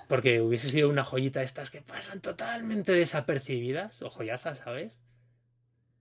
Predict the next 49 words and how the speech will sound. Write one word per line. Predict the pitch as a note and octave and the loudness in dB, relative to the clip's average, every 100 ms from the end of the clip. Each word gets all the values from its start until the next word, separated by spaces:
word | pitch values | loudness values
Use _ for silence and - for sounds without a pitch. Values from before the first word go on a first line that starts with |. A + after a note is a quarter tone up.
| _ _ _ _ | _ _ _ _
Y | C#3+ B2+ A#2 A#2 | -10 -6 -2 -2
que | A#2+ | 2
haya | B2 B2 | 2 4
tenido | C3+ C3+ C3+ C3 B2+ B2+ | 4 6 6 6 4 2
la | B2 | 0
suerte | - B2+ B2+ | -2 -4 -2
que | C#3 | 0
haya | C3 | 0
tenido | B2+ C3 C3 | 2 2 2
esta | - - | 0 -4
exposición | - C#3+ B2+ B2 C3 B2 | -4 -4 -4 -4 -4 -2
y | A#2 | -2
todo | A#2+ B2 | -2 -2
a | C#3+ | -4
través | B2+ A2+ | -6 -6
de | B2 | -4
la | A#2 | -4
consola. | A#2 - | -4 -4
Además, | D3+ A3 | 0 0
le | B3 | -2
sienta | D3 B2+ A2+ | -4 -4 -4
muy | G#2+ G2+ | -6 -4
bien. | A#2 G#2 G2+ _ _ _ _ _ - _ _ _ _ | -4 -6 -14 _ _ _ _ _ -20 _ _ _ _
También | - B2+ | -10 -6
se | - - | -2 -2
juega, | B2+ A#2 A#2 | -2 -2 -2
se | A#2+ | -4
ve | |
muy | A#2+ A#2+ | -2 0
bien | A#2+ A#2 | 0 0
el | |
modo | A#2 A#2+ A2+ | 0 0 -2
portátil, | B2+ G2 - A#2+ C3 B2 A#2+ A#2 | -4 -6 -6 -6 -4 -2 -2 -2
de | A#2 | -4
estos | - B2+ | -8 -8
que | C3+ | -8
te | - A2+ A2+ | -8 -8 -4
lo | |
llevas | A2+ A#2 - | -4 -2 -2
a | B2+ | -4
la | G#2 | -2
cama | A#2+ A#2+ A2 | -2 -2 -4
también, | A2+ A#2 A#2 | -4 -4 -4
a, | A2 A2+ | -4 -4
¿sabes? | G#2 B2 B2 | -2 -2 -2
A | |
terminar | A#2 A2+ A#2 A2+ | -4 -4 -4 -2
un | A#2+ A2+ | -4 -4
torneo, | A2+ G#2 A2+ A#2 A#2 | -6 -4 -4 -4 -4